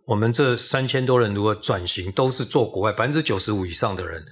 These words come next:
他的武功都是做国外的，那如何带他们做国内，这个问题就很大了。因为毕竟这个客源地跟目的地是同一块。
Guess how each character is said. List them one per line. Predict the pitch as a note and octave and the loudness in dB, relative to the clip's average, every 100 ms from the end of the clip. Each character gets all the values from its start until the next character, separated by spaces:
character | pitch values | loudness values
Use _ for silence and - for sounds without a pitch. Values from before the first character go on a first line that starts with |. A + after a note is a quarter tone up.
| - - - | -20 -20 -2
他 | C#3+ | 0
的 | D3 | 2
武 | G#2+ F#2 | 0 2
功 | A#2+ A#2 | 2 2
都 | |
是 | A2+ A#2 | 0 0
做 | A#2+ | -2
国 | F#2+ F2+ | -2 -2
外 | F2+ | -2
的， | E2+ D#2+ - - - - _ - | -4 -10 -16 -16 -16 -20 _ -4
那 | A2+ G#2+ G2 | 0 2 4
如 | A#2+ | 6
何 | B2 | 6
带 | A#2 B2+ | 4 2
他 | A#2+ | 2
们 | A2+ G#2 | 0 2
做 | A2+ | 0
国 | - F2+ | 0 -2
内， | G2 F#2 | -2 0
这 | C#3+ | 0
个 | B2+ | 2
问 | A#2+ | 0
题 | G2 | -2
就 | G#2 | -4
很 | F2 E2 | -4 -4
大 | G2 E2+ | -2 -2
了。 | E2+ | -2
因 | G#2 | 0
为 | A#2+ A2 - - - - _ _ _ | 2 0 -4 -14 -16 -20 _ _ _
毕 | D3+ | -2
竟 | B2 C#3 | 2 0
这 | A2+ C3 | 0 0
个 | A#2 | 0
客 | - D#3+ | 2 4
源 | A#2 G2+ | 4 2
地 | A2 A#2 | 0 0
跟 | B2 | 2
目 | C3 | 2
的 | A2+ A#2+ | 2 0
地 | A2 | -2
是 | G2+ A2+ | -6 -6
同 | F2 F#2 | -6 -6
一 | |
块。 | F2+ F#2 D#2 | -4 -4 -6